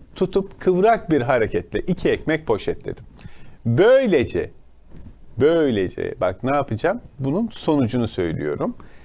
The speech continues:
Diğer ekmekleri elimi sürmeden ihtiyacımı karşılamış oldum." Yani ekmeği bu şekilde alarak başkalarının ekmeğine elimi sürmedim demek istiyor. E, bu ifadeyi gördüğümüz yerde de demek ki diyeceğiz ki sonuç bildiren bir ifade var diye.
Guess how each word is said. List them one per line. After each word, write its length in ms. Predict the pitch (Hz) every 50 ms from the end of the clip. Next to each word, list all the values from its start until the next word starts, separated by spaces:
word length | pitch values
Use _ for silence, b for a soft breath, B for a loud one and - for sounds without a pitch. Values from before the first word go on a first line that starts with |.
| B B B B 180 175
Diğer 280 | 220 240 220 185 147 131
ekmekleri 840 | 123 107 - - - 104 98 87 - - 98 104 131 175 202 - - -
elimi 340 | 165 165 151 127 110 107 101
sürmeden 680 | - - - 208 202 175 147 120 113 113 180 214 226 202
ihtiyacımı 800 | - 160 120 - - - 131 117 107 107 95 101 104 98 92 -
karşılamış 640 | - - 82 82 - - - 82 80 80 80 - -
oldum." 320 | 85 82 - 82 90 92
Yani 300 | 107 110 107 101 98 87 b b b b -
ekmeği 440 | 110 - - - 120 117 117 117
bu 80 | 170 190
şekilde 480 | - - 98 - - 90 85 - - 85
alarak 360 | 82 80 90 123 180 208 208 B B B B B B B - -
başkalarının 640 | 143 147 - - - 147 139 139 139 156 170 156
ekmeğine 420 | 123 107 104 - - 107 113 175 220
elimi 320 | 208 160 131 147 202 226
sürmedim 600 | 220 - 196 190 165 139 110 92 92 90 85 80
demek 340 | 82 78 71 71 78 - -
istiyor. 360 | - - - - - - - - B B B B B B B B B B B B
E, 140 | - 151 175
bu 100 | 202 190
ifadeyi 560 | 165 - - 127 113 107 98 98 95 95 98
gördüğümüz 560 | 135 135 127 117 110 107 98 98 95 92 95
yerde 400 | 98 98 92 87 85 85 92 117
de 140 | 165 175 -
demek 280 | 143 127 117 101 - -
ki 100 | 95 95
diyeceğiz 300 | 113 113 147 135 123 -
ki 80 | -
sonuç 400 | - - 147 139 160 160 - -
bildiren 440 | 117 104 95 - 139 196 214 202 165
bir 120 | 139 135
ifade 400 | 127 - - 117 110 107 104 98
var 320 | 90 82 73 67 - - -
diye. 120 | - -